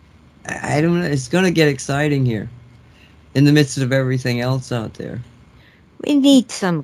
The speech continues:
Speaker 2: good excitement. We, we've been living through all this bad shit for, for a long time now. We need something to hold on to.
Speaker 1: Well, I think there's a lot of good things that are happening.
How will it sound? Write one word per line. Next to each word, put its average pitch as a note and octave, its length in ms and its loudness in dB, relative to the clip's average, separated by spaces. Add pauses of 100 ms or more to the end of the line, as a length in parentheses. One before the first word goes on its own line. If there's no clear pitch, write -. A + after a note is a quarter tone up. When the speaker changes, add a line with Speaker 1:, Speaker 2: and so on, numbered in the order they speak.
Speaker 2:
good D3 240 -4
excitement. C3 800 -8 (1040)
We, G#3+ 480 2 (160)
we've B3 520 -4
been G3+ 340 0 (580)
living G#3 420 4
through E3 260 -2
all E3 200 4
this F3 200 -4
bad E3+ 460 2
shit - 400 -2
for, C#3+ 160 -10 (840)
for F#3 160 4
a E3+ 100 4
long F#3+ 380 6
time F#3 440 -2
now. D#3 200 -2
We F3 200 -2
need A3 440 4
something F#3+ 720 -2
to D3 100 2
hold D3+ 480 0
on D3+ 460 4
to. A2 400 -4 (3250)
Speaker 1:
Well, E3 120 2
I G#3 80 4
think F3+ 300 -2
there's C#3+ 180 0
a C#3 80 0
lot C#3+ 240 -2
of B2+ 140 -2
good C#3 200 -2
things A#2 320 -4
that G#2+ 120 -6
are D#2+ 100 -4
happening. G#2 560 -8